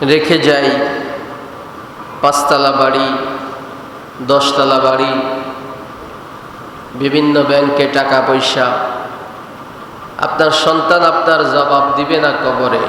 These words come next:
আপনার স্ত্রী আপনার জন্য কবরে জবাব দিবে না, আপনার হিসাবটা আপনাকেই দেওয়া লাগবে,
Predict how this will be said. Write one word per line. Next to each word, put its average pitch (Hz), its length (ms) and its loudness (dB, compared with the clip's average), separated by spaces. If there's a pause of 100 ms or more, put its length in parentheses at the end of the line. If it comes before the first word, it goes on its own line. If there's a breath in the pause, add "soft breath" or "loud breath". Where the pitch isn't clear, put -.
(1400)
আপনার 170 400 4
স্ত্রী 196 380 4
আপনার 170 380 2 (440)
জন্য 160 540 2 (120)
কবরে 156 380 4
জবাব 143 380 2 (120)
দিবে 143 200 0
না, 131 160 0 (1700)
আপনার 175 380 2
হিসাবটা 175 540 2
আপনাকেই 160 500 2
দেওয়া 143 360 4
লাগবে, 117 400 0